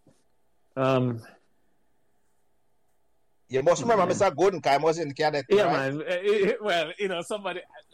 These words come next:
Speaker 1: listen, eh, it's not even just time, you know. Um,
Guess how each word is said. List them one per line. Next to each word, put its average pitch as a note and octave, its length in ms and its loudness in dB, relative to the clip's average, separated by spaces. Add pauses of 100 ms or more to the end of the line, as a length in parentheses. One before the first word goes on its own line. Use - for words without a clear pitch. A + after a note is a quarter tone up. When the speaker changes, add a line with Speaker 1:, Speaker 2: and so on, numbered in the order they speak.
(140)
Speaker 1:
listen, D#3+ 400 -4
eh, D3 160 -6
it's E3+ 320 -6
not F3 200 -2
even F3 340 0
just E3+ 480 -2 (920)
time, C#3 420 -6 (500)
you C#3+ 160 0
know. C#3 300 0 (1000)
Um, C3+ 420 -2